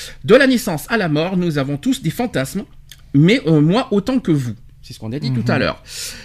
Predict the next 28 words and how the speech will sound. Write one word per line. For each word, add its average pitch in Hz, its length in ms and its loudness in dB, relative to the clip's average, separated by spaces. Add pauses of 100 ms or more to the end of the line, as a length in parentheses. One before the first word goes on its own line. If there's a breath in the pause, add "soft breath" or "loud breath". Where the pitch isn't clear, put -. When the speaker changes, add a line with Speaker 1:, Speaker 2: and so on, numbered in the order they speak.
Speaker 1:
Chance, 233 300 2
euh, 127 1200 2
donc 180 200 -4
ensuite, 220 260 -2
il 233 60 -4
précise 240 340 -2
que 180 340 2
la 160 140 2
chasteté, 240 480 -2
c'est 165 200 -4
un 156 80 -2
effort 165 240 -4
quotidien 196 580 -2
et 165 140 0
impose 170 480 -2
une 147 120 2
maîtrise 190 320 -2
de 170 100 2
soi 214 340 -2
où 175 60 0
la 160 80 0
raison 170 280 -2
est 156 100 -4
appelée 160 280 -4
à 185 80 0
dominer 180 380 -2
les 170 100 -2
pulsions. 202 460 -4